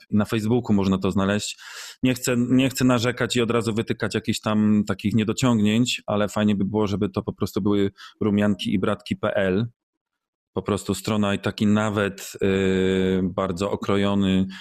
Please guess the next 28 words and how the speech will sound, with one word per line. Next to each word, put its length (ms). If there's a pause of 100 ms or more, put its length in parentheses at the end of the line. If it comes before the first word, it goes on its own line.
(260)
y, 40
faktycznie 520
sklep, 440
bo, 600
mm, 100 (580)
być 160
może 220
sytuacja 800 (440)
jest, 220 (240)
m-, 340
mogłaby 480
być 180 (320)
przynajmniej 400
teoretycznie 520
taka, 280
że, 460 (400)
no 280
wiesz, 160
m-, 100 (380)
dzieli 500
ta 120
kobieta 600 (360)
ten 120
sam 260
pokój 320
nawet 400
z 80
typem 440